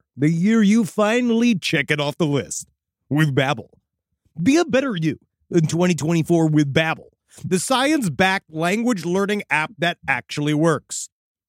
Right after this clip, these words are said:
Babbel's quick ten-minute lessons are designed by over one hundred fifty language experts to help you start speaking a new language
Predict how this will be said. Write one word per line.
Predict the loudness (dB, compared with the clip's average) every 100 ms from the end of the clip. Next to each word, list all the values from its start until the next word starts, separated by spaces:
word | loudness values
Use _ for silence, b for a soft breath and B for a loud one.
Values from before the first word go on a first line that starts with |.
| -2
Babbel's | 2 2 2 0 -2 -6
quick | -2 -2 -2
ten-minute | -2 -2 0 0 0 -2
lessons | 0 -2 -2 -4 -2
are | -2 -2
designed | -2 -2 0 0 0 0
by | 0 0
over | 0 2 2
one | 2 0 0
hundred | 0 0 0 -2 -2
fifty | -2 -2 -2 0 2
language | 2 0 0 0 0 0
experts | -2 -4 -4 -4 -4 B B -2
to | 0
help | 2 -2 0
you | -2
start | 2 0 0
speaking | -4 -2 -2 0 0
a | 2
new | 2 2
language | 2 0 0 0 -2